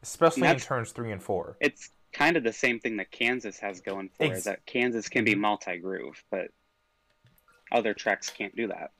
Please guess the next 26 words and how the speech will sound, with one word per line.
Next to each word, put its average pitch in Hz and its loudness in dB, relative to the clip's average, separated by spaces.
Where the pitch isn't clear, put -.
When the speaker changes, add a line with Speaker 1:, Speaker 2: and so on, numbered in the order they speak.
Speaker 1:
Yeah, 127 0
Speaker 2:
Auto 202 8
Club 139 4
and 110 -2
Speaker 1:
Kansas 135 4
Speaker 2:
Kansas 104 -2
are 104 0
one 110 -2
of 98 -6
the 104 -4
only 98 -6
two - -10
that 92 -12
can. 95 -14
Speaker 1:
Kansas 262 4
only 196 6
accomplishes 156 2
that, 156 6
I 143 6
think, 170 -4
because 131 2
it 123 4
has, 135 4
like, 120 4
progressive 107 2
banking. 92 -12